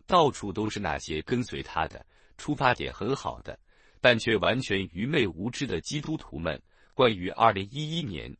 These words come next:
基督再来的预言，以及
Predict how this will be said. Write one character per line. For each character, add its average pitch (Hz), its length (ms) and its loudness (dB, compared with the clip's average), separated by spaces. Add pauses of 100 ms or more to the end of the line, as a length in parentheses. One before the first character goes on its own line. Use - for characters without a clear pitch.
(140)
基 127 240 -2
督 120 180 -6
再 127 240 0
来 123 200 -6
的 135 80 -4
预 143 180 -8
言， 62 340 -12 (360)
以 87 160 -4
及 82 280 -8